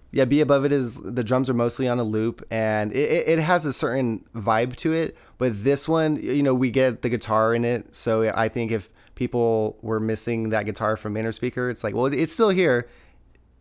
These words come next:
and it's not as heavy as it was on Inner Speaker, but it's very unique. So, and lyrically, I think the lyrics are, you know, it, it's short but sweet,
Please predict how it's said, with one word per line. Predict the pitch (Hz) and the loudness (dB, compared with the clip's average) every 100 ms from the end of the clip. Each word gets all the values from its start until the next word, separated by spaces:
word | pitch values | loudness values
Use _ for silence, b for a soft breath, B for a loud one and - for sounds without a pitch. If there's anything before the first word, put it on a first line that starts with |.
| _ - | _ -4
and | 127 123 117 113 113 - | -2 0 0 0 -4 -6
it's | - 127 - | -4 -4 0
not | 131 127 | 2 2
as | 123 117 107 | 2 2 0
heavy | 117 127 120 127 | 0 0 0 -2
as | 120 | 0
it | |
was | 123 127 | -2 0
on | 131 | 0
Inner | 131 139 | 0 -2
Speaker, | - 143 151 | -4 -4 -4
but | 120 113 | 0 0
it's | 107 101 - B B B | 0 -2 -6 B B B
very | 113 147 135 | 2 4 4
unique. | 123 107 104 92 - _ | 2 0 -4 -6 -14 _
So, | - 190 180 151 | 2 4 4 4
and | 170 180 | 2 2
lyrically, | 160 214 302 - 190 180 | 4 2 2 2 2 2
I | 160 | 0
think | 185 208 - - | 0 -2 -4 -6
the | 143 147 | 0 2
lyrics | 147 175 180 170 | 4 2 2 0
are, | 151 143 | 2 2
you | 147 | 2
know, | 180 139 | 0 2
it, | |
it's | 190 175 180 | 0 2 0
short | - 233 185 | 2 2 2
but | 147 | -4
sweet, | - 147 120 - | -2 -2 -2 -4